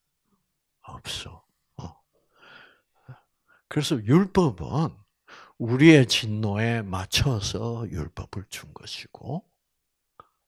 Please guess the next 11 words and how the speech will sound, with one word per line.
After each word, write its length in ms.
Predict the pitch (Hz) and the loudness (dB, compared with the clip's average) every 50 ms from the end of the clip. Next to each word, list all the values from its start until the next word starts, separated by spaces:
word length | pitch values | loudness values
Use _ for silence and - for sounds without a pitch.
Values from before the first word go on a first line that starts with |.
| _ | _
그렇죠? 480 | - - 95 98 - - - 110 135 170 _ _ _ _ _ _ _ _ _ _ - | -16 -14 -14 -12 -12 -10 -8 -8 -8 -8 _ _ _ _ _ _ _ _ _ _ -16
어. 120 | 120 113 - _ _ _ - - - - - _ _ _ - - 98 _ _ _ _ _ _ - - - _ _ _ _ _ _ _ _ _ _ - _ _ _ _ _ _ _ _ _ _ _ _ _ _ _ _ _ _ _ _ _ | -16 -16 -16 _ _ _ -20 -20 -20 -20 -20 _ _ _ -20 -20 -20 _ _ _ _ _ _ -20 -20 -20 _ _ _ _ _ _ _ _ _ _ -20 _ _ _ _ _ _ _ _ _ _ _ _ _ _ _ _ _ _ _ _ _
하나님의 920 | - - - 123 123 127 127 131 131 143 143 147 147 151 151 151 - - _ _ _ _ - _ _ _ _ _ _ _ _ _ _ _ _ _ - - | -12 -6 -4 -2 0 2 2 2 2 2 4 4 4 4 4 2 -2 -6 _ _ _ _ -20 _ _ _ _ _ _ _ _ _ _ _ _ _ -18 -10
완전한 920 | - 104 117 127 131 135 127 131 143 143 143 131 139 160 165 165 165 156 127 | -2 0 0 2 2 2 2 4 6 6 6 6 4 2 2 0 0 -4 -4
율법, 520 | 117 113 107 95 - - 95 85 - _ _ _ _ _ _ _ _ - _ _ _ - | -2 -2 -4 -4 -4 -6 -8 -8 -8 _ _ _ _ _ _ _ _ -20 _ _ _ -16
"원수를 600 | - - 110 107 107 104 - - 104 101 107 101 - | -10 -6 -6 -4 -4 -4 -6 -6 -6 -6 -6 -6 -6
사랑하라"라는 1300 | - - - 95 101 113 113 - - - - - 127 123 - _ - _ _ - 117 117 120 113 107 | -8 -6 -6 -6 -6 -6 -10 -6 -6 -6 -6 -6 -10 -10 -10 _ -20 _ _ -8 -8 -6 -6 -8 -8
것은 580 | 104 107 98 - - - - 120 135 160 202 254 _ _ - - - - - _ _ - | -8 -10 -10 -10 -12 -12 -10 -10 -10 -10 -12 -14 _ _ -20 -20 -20 -20 -20 _ _ -12
하나님의 1160 | - - - - 208 240 269 277 285 254 240 233 214 185 175 160 147 143 143 135 123 120 - - | -2 2 2 2 2 2 -2 -4 -4 -4 -4 -6 -4 -4 -6 -4 -4 -4 -4 -4 -6 -10 -10 -4
마음에 520 | 120 117 113 113 113 120 113 110 107 104 | -2 0 2 2 2 2 4 4 4 4
맞춰, 600 | - 151 - - - - - - 104 101 101 | 2 0 -4 -2 4 4 4 4 4 0 -2